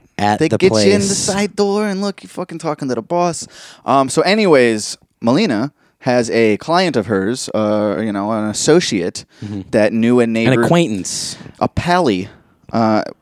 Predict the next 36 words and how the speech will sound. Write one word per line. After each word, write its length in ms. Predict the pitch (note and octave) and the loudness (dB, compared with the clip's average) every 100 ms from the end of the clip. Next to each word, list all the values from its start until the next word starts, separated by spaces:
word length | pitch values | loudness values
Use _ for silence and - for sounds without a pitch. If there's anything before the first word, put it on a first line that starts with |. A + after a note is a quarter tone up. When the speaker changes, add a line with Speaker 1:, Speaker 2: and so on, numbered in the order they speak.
| - | -6
Speaker 1:
A 60 | C3 | 0
lackey. 680 | C3+ D3+ F3+ - A2 E2+ - _ _ _ _ _ - - - - | 2 2 0 -2 -6 -8 -14 _ _ _ _ _ -20 -20 -20 -14
Speaker 2:
um, 280 | G2 A2 A2+ | -14 -12 -14
her 300 | F#2 G#2 E3 | -16 -6 -2
bud. 540 | B2 G#2 D#3 A#2+ F#2 - | 0 2 4 4 2 -2
<laughs> 40 | E3 - A3+ F3 F3+ F3+ F#3+ D#3 | -2 -2 0 0 -2 -4 -4 -6
So 260 | - E3+ D#3+ | 0 4 4
they 380 | - - E3 | 2 2 4
have 140 | F3 F3 | 6 4
neighbors 380 | D3+ E3+ D3+ C3 | 4 4 4 4
moving 280 | A#2+ A2+ G#2+ | 2 2 2
out, 160 | G#2 | 2
and 80 | A2 | 2
we're 80 | B2 | 4
like, 180 | A#2+ A2+ | 4 2
"Let 120 | B2+ | 2
me 80 | C#3+ | 2
see 220 | C#3 C#3 | 0 2
what's 220 | B2 B2 B2+ | 2 2 2
up. 240 | A#2 - | 2 2
I 100 | B2 | 2
know 160 | B2+ C#3 | 2 2
my 160 | C3 | 2
neighbors 320 | B2 A#2+ A#2 | 2 2 0
are 60 | G#2+ | -2
trying 260 | G2+ A2 G#2 | -4 -4 -4
to 80 | |
leave, 360 | A2 D3+ E3 C#3+ | 0 2 2 2
and 260 | - A2 G2+ | 0 -2 -2
my 140 | A#2 E3+ | -2 -2
building's 380 | A2 G2+ G2 | -2 -2 -6
nice 260 | G2+ G#2+ G#2 | -6 -6 -6
and 80 | A2+ | -6
all 100 | A2+ | -4
this." 160 | C3 - | -4 -4
So 240 | G#2+ G2+ | -4 -4